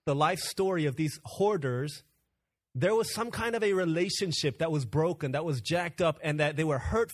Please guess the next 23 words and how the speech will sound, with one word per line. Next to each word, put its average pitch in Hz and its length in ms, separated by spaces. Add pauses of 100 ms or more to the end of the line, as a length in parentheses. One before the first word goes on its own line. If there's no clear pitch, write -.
from, 135 320 (300)
that 156 160
caused 185 280
them 196 120
to 190 80
say, 185 140
"You 180 120
know 185 140
what? 190 280 (360)
The 151 160
only 240 260
kind 226 240
of 196 100
relationship 202 520
that 190 100
I 190 100
can 185 140
have 190 360
that 165 120
will 226 220
not 254 180
hurt 277 300
me 196 340